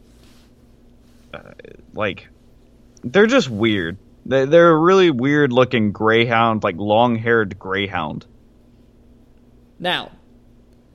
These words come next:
Speaker 2: that greyhound put up, you said thirty-eight first half points against Ole. What was the halftime score?
Speaker 1: The halftime score of that game would have been, uh,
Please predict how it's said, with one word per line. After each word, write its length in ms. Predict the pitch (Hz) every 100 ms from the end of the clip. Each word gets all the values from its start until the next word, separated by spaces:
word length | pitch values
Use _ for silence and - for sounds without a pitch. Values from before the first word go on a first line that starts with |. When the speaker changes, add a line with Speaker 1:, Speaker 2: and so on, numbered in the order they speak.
| _ _ _ 160
Speaker 2:
that 300 | 190 226 - - - 156
greyhound 680 | 165 233 202 131 117 139 -
put 120 | 147
up, 160 | 139
you 80 | 147
said 200 | 143 135
thirty-eight 480 | - 196 190 190 180
first 240 | 190 180
half 220 | 185 165 -
points 280 | 165 147
against 260 | 139 143 131
Ole. 120 | 120
What 160 | 156 -
was 120 | 254
the 80 | 185
halftime 480 | 196 202 196 151 139
score? 480 | - 147 101 - - _ _ _ _ _ _ _ _ _ -
Speaker 1:
The 140 | 120
halftime 560 | 131 190 226 226 208 175
score 300 | - 175 165
of 60 |
that 140 | 151 131
game 440 | 127 123 120 113
would 280 | 78 117 123
have 300 | 120 113 101
been, 420 | 131 113 110 107 104 -
uh, 640 | 98 98 95 98 98 98